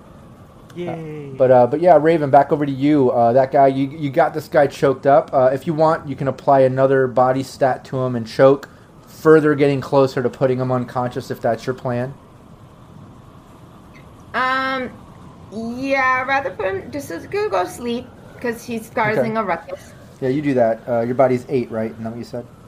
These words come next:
Speaker 3: Yeah.
Speaker 2: Okay, cool. Yeah, some more choking. He kinda gurgles out. He's just like, "What the fuck? What are you doing? What the hell?" And then that guy kinda steps out, uh, the security guard, and kinda saying the same thing. He steps out. He's like,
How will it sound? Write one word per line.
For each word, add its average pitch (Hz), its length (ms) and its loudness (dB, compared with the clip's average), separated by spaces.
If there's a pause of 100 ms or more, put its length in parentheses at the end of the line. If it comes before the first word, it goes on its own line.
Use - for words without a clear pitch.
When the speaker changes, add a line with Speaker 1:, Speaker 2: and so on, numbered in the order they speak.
(600)
Speaker 3:
Yeah. 180 340 -4 (220)
Speaker 2:
Okay, 110 240 -8
cool. 101 260 -10 (120)
Yeah, 123 280 2
some - 200 -4
more 190 120 4
choking. 190 400 2
He 139 60 -8
kinda 151 220 -2
gurgles 156 400 2
out. 147 160 4
He's 135 80 -4
just - 200 -12
like, - 120 -6
"What 285 180 -8
the 285 80 -8
fuck? 262 260 -6
What 294 140 -2
are 285 40 -4
you 277 120 2
doing? 302 480 0 (400)
What 262 100 -12
the 294 100 4
hell?" 247 300 2
And 151 120 0
then - 200 -8 (160)
that - 220 2
guy 143 200 6
kinda 139 280 -4
steps - 420 -2
out, 131 340 2
uh, 127 140 -2
the 123 80 -6
security 135 400 -4
guard, 120 300 2
and 113 120 -10 (720)
kinda 233 180 -4
saying 180 260 0
the 147 60 -2
same 160 300 0
thing. 170 260 2
He 123 60 -2
steps - 320 -2
out. 165 80 2
He's 143 80 -6
like, 151 120 -2